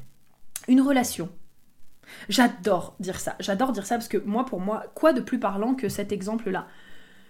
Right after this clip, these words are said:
L'argent, pour moi, c'est comme une personne que vous avez dans votre vie.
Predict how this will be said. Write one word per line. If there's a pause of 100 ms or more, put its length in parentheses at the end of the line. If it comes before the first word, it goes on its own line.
(220)
L'argent,
pour
moi,
c'est
comme
une
personne
que
vous
avez
dans
votre
vie.